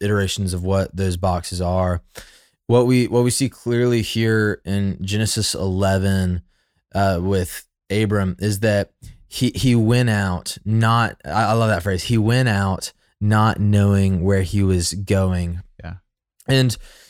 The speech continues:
Speaker 1: you know, what, what I began to, what really began to change my life, and, and I really talk about this a lot, but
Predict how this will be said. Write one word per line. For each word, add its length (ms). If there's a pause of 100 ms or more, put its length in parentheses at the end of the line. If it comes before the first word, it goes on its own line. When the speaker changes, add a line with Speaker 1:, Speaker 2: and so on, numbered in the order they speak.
(140)
Speaker 1:
you 80
know, 280
what, 520
what 180
I 60
began 480
to, 220
what 180
really 240
began 300
to 100
change 380
my 120
life, 380
and, 360
and 480 (160)
I 280 (480)
really 220
talk 220
about 180
this 140
a 60
lot, 320
but 240